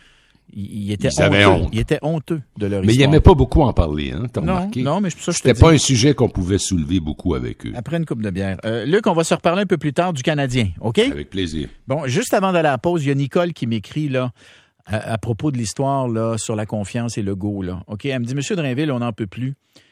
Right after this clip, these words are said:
Speaker 1: Est-ce qu'on pourrait pas déclarer la journée, une journée sans chiolage, juste une journée pour avoir un break ? Avec la violence sur les réseaux sociaux, les manifestants anti-masques, les complotistes, donnez-nous un break », dit Nicole. Et j'ai quelqu'un d'autre qui m'écrit.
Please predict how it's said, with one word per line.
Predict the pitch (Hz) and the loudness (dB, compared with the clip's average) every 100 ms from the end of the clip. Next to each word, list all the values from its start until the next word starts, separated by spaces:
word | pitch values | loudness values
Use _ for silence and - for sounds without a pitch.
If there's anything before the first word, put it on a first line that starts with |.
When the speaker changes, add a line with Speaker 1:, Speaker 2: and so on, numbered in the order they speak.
| _ _ | _ _
Speaker 1:
Est-ce | 165 - | -4 -2
qu'on | 240 233 | -2 -2
pourrait | 247 220 208 | 0 0 2
pas | 269 | 2
déclarer | 196 151 160 143 147 | 2 0 0 2 0
la | 180 143 | 2 2
journée, | 127 127 127 143 165 139 | 0 0 -2 -2 -2 -4
une | 131 | -2
journée | 135 143 156 185 | -2 0 -2 -2
sans | - 202 | 0 -2
chiolage, | 185 185 151 135 139 147 143 | 0 0 2 2 0 0 -4
juste | 120 220 269 - | -4 -4 -2 -2
une | 180 | -2
journée | 147 160 160 196 | 0 0 0 -2
pour | 180 156 | 0 0
avoir | 156 165 165 | 2 2 2
un | 165 | 0
break ? | 151 165 175 135 - _ _ _ - | 0 0 0 -2 -8 _ _ _ -6
Avec | 117 160 | -2 0
la | 170 160 | 0 2
violence | 165 165 196 190 | 0 0 -2 -2
sur | 160 | -2
les | 160 | 0
réseaux | 156 156 170 | 0 0 -2
sociaux, | 165 156 131 190 185 | -2 -4 -2 0 0
les | 165 | 0
manifestants | 151 160 156 170 147 - 175 | -2 -2 -2 -2 -2 -2 -2
anti-masques, | 151 - 151 170 170 - 143 | -4 -4 -2 0 0 -2 -6
les | |
complotistes, | 127 175 165 160 131 - 175 151 | -2 -2 -2 -2 -2 -2 -2 0
donnez-nous | 147 226 226 240 233 254 | 0 0 0 0 0 2
un | 233 233 | 2 0
break », | 180 185 240 131 - - _ _ - | 2 2 2 0 -8 -20 _ _ -8
dit | 104 143 | -2 0
Nicole. | 127 - 160 254 285 - - _ - | 0 2 2 0 -4 -14 -20 _ -6
Et | 143 | -2
j'ai | 131 | 0
quelqu'un | 143 180 180 156 | 0 0 0 0
d'autre | 151 214 - | 2 0 -2
qui | 147 | -2
m'écrit. | 135 117 143 220 | -2 -2 -4 -4